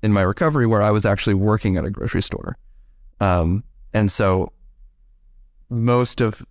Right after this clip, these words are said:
most of my world was set and solid, and, um, my symptoms were, were pretty well managed. And so going into the bike race,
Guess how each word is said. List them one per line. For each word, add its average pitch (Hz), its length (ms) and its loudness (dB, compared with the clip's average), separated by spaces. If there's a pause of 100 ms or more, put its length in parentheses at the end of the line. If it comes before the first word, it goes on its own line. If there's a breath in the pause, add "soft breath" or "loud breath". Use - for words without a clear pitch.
most 131 400 2
of 131 120 0
my 120 240 4
world 104 500 2
was 95 500 0
set - 600 -2
and 98 220 2
solid, 92 640 0
and, 92 460 0 (760)
um, 90 500 2 (680)
my 101 180 2
symptoms 104 560 0
were, 95 520 2 (960)
were 101 420 2 (340)
pretty 123 240 0
well 104 200 2
managed. 95 680 0 (320)
And 107 160 -2
so 98 360 0 (340)
going 127 280 0
into 113 200 0
the 101 80 0
bike 117 260 -2
race, 98 440 -2